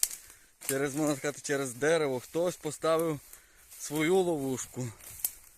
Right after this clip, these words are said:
Хтось поставив ловушку, зараз я покажу, щоб не засвічувати територію, де я їх ставлю. Можливо, це якийсь мій підписник. Ось тут людина поставила ловушку.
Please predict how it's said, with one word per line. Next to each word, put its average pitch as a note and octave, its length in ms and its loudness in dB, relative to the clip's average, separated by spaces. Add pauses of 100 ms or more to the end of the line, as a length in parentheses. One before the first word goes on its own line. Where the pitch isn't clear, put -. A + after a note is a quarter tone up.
(840)
Хтось D3+ 260 0
поставив C#3 480 0
ловушку, C3+ 380 -2
зараз B2+ 240 0
я B2 60 -4
покажу, C3 360 -8
щоб B2+ 140 -10
не B2 80 -6
засвічувати B2 500 -10
територію, C3 520 -4
де A#2 100 -4
я B2 60 0
їх A#2+ 140 -8
ставлю. G#2+ 300 -6 (1080)
Можливо, B2+ 480 0
це D3+ 60 -2
якийсь C#3 220 -2
мій C#3+ 160 0
підписник. C#3 760 -2 (3000)
Ось C3+ 300 -2
тут C3 180 -8
людина C3 400 -2 (2250)
поставила B2+ 580 -2
ловушку. C3 600 -6